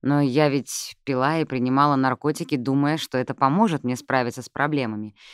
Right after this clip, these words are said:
и никто и никогда не видел во мне жертву. Вас пугает сама мысль о том, что вас могут посчитать жертвой, то есть слабой. Да, это меня нервирует, яростно затрясла я головой в ответ.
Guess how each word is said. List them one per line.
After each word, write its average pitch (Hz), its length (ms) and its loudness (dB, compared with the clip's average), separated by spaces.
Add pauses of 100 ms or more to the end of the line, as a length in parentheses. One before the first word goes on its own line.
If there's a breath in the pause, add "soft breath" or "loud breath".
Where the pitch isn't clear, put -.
(120)
и 147 80 2
никто 156 260 4
и 151 100 2
никогда 151 400 2
не 160 140 2
видел 147 260 0
во 160 120 2
мне 185 180 0
жертву. 170 480 -2 (800)
Вас 165 340 0
пугает 160 380 2
сама 160 240 2
мысль 165 380 0
о 131 80 0
том, 143 240 -2
что - 180 -8
вас 123 200 -2
могут 131 320 -4
посчитать 131 460 -4
жертвой, 110 600 -4
то 143 100 -4
есть 135 180 -4
слабой. 120 500 -4 (800)
Да, 147 520 4
это 139 200 -2
меня 151 260 2
нервирует, 147 720 0 (460 soft breath)
яростно 135 520 0
затрясла 135 480 -4
я 123 140 -2
головой 127 380 -4
в 113 60 -6
ответ. 123 360 -10